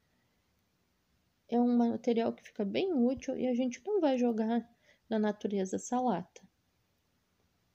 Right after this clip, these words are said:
Agora aqui no final eu passei a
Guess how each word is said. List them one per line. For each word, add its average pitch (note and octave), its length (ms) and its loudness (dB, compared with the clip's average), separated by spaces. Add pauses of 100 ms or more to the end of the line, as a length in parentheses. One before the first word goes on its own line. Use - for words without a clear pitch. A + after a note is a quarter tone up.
(3750)
Agora B3+ 340 0
aqui D4+ 220 -4
no C#4+ 140 -2
final G3 680 -2
eu G3 100 -2
passei G3 440 -4
a F#3 80 -4